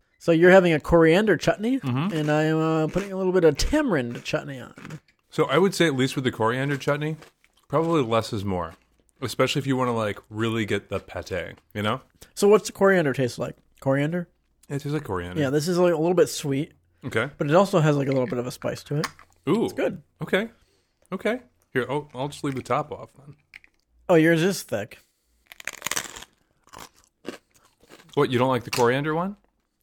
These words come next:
Speaker 2: No?
Speaker 1: No. <clears throat> I don't know. It's a little strange. So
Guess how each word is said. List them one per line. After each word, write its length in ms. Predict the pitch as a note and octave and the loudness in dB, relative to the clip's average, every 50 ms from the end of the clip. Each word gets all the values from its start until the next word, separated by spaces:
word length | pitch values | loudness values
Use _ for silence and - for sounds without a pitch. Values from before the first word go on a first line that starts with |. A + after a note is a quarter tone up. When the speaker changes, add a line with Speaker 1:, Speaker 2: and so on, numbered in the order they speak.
| _ - | _ 2
Speaker 2:
No? 460 | C#3 C3 D#3 G3+ B3 E4 E4+ D#4 - _ - - _ D#3 | 4 6 8 8 6 4 2 -2 -6 _ -20 -20 _ -6
Speaker 1:
No. 340 | D#3+ D#3 D#3 D3 C3+ A#2+ A2+ _ | -2 0 0 0 0 -2 -6 _
<clears throat> 80 | _ | _
I 260 | - D#3+ E3+ D3 A#2 - _ _ _ _ _ - | -10 -8 -8 -8 -8 -10 _ _ _ _ _ -8
don't 140 | - G3+ A3 | -4 -2 0
know. 160 | A3 F#3+ D3+ | 2 2 2
It's 100 | C3+ C3 | 2 2
a 20 | D3+ | 2
little 220 | D#3 D#3 D3 C#3 - - - _ _ _ _ _ _ _ | 2 2 2 0 -2 -6 -12 _ _ _ _ _ _ _
strange. 480 | - - D#3+ D3+ C#3+ B2 A2+ B2 - _ _ _ | -8 -6 -4 -4 -4 -6 -8 -12 -16 _ _ _
So 540 | - - G#3 G#3 G3+ F#3+ F3+ F3+ F3+ - | 2 6 8 10 10 10 10 8 4 -4